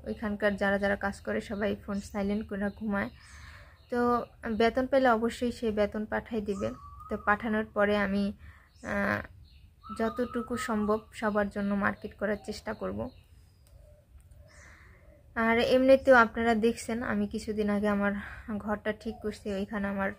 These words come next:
কিছু টাকা খরচ গেছে। তারপরে, আহ,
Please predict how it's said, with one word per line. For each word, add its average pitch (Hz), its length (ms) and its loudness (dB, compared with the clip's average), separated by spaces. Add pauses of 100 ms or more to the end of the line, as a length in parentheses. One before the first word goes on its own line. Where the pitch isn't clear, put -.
(340)
কিছু 214 200 -10
টাকা 202 280 -2
খরচ 202 380 -2
গেছে। 202 400 -4 (320)
তারপরে, 214 600 0 (500)
আহ, 104 540 -2